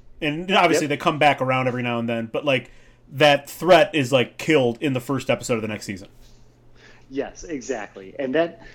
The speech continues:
Speaker 2: that is one thing about T V shows like that. If you know when to pull the plug on something, do it before <laughs> it becomes too old. And I'm sure that there's stuff in The Walking Dead that they've carried on for a while
Speaker 1: Oh, for
Speaker 2: that
Speaker 1: sure.
Speaker 2: might be b-,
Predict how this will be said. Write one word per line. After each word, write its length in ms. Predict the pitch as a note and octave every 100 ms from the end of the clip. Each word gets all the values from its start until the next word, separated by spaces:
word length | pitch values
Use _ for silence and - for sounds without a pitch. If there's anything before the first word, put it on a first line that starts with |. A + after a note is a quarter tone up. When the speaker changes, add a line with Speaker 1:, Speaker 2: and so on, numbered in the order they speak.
| - -
Speaker 2:
that 140 | D#3+
is 160 | G#3 E3
one 280 | C#3 D#3
thing 280 | D3+ C#3 C#3
about 320 | C#3+ A#2+ A#2+
T 160 | B2 C3+
V 120 | B2
shows 480 | B2 - A#2+ A2+ -
like 180 | A2+ F#2+
that. 280 | A2+ G2+ - - - -
If 140 | C3
you 200 | C3 F#3
know 200 | A3+ G#3
when 200 | D3+ D3+
to 80 | D3
pull 280 | A2+ D3 C#3+
the 80 | C#3
plug 320 | - B2+ C3
on 180 | C3 B2+
something, 600 | C3 B2 A#2+ B2+ B2 A#2+ - - _ _ C#3+ A2+
do 220 | D#3 F#3
it 140 | F#3+
before 440 | F3 B2+ D3+ D3+ D3+
<laughs> 80 |
it 120 | D#3 D#3
becomes 580 | C#3+ - C3 C3 - B2+
too 300 | - D3+ B2
old. 220 | A2+ G#2
And 100 | C3
I'm 100 | E3+
sure 200 | - G3
that 160 | F#3 F3+
there's 180 | F3
stuff 220 | - D#3+ D#3
in 80 |
The 80 | D3+
Walking 360 | C3 B2 D3 C3+
Dead 240 | B2 B2
that 180 | B2 A2+ - - - -
they've 320 | C#3+ C#3+ - -
carried 300 | - D#3+ D3
on 180 | C#3 C3+
for 140 | C3+
a 80 | C3+
while 180 | A#2+ B2+
Speaker 1:
Oh, 160 | E3 D#3
for 60 | -
Speaker 2:
that 60 | A#2
Speaker 1:
sure. 100 | C3
Speaker 2:
might 120 | B2
be 140 | B2
b-, 160 | A#2+